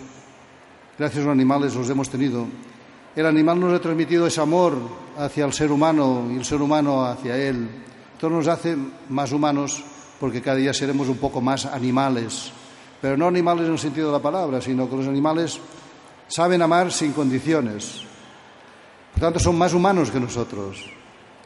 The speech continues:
De los perros, de los animales tenemos que aprender. Los animales solo matan por hambre. Nosotros matamos por religiones, matamos por ideas, por banderas, por historias. O sea que Tonet ha sido un experto en estudiar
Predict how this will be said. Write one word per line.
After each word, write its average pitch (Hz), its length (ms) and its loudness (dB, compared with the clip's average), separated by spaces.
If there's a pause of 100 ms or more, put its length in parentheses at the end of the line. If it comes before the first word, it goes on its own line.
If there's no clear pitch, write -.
De 127 100 -4
los 143 140 0
perros, 160 500 0
de 147 100 -6
los 131 100 -2
animales 147 400 2
tenemos 147 260 -2
que 143 80 -4
aprender. 123 400 -2 (180)
Los 131 80 -4
animales 156 380 0
solo 170 220 2
matan 175 400 2
por 151 120 0
hambre. 165 320 0 (1200)
Nosotros 139 300 -2
matamos 160 500 2
por 143 220 -4
religiones, 135 800 -2 (580)
matamos 156 420 0
por 147 260 -2
ideas, 139 560 0
por 139 160 -4
banderas, 135 600 0
por 135 160 -6
historias. 127 520 -2 (320)
O - 40 -20
sea 160 100 -2
que 165 100 -2
Tonet 185 460 0
ha 165 60 -8
sido 180 180 -2
un 180 100 0
experto 180 600 -2 (400)
en 151 120 -2
estudiar 156 420 0